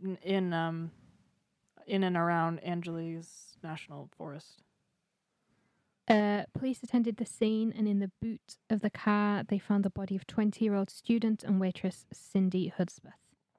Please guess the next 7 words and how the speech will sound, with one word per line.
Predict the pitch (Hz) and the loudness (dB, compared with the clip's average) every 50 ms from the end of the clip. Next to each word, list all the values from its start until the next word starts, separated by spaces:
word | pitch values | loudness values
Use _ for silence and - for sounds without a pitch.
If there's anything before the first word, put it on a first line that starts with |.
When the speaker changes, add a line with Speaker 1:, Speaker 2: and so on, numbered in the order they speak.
| _ _ _ _ _ _ _ _ _ _ _ _ _ _ _ - _ _ _ _ _ _ _ - | _ _ _ _ _ _ _ _ _ _ _ _ _ _ _ -20 _ _ _ _ _ _ _ 2
Speaker 2:
Uh, | 196 185 180 185 | 2 2 2 0
she | - - - | -4 -2 0
had | 220 202 | 0 0
the | - 220 | 0 -2
same | - - 233 214 214 202 202 | 0 2 2 4 4 4 2
ligature | 202 196 - - - - | 2 0 -2 -2 0 2
marks | 220 214 220 226 254 247 - - - - | 2 2 2 0 -2 -4 -8 -14 -20 -20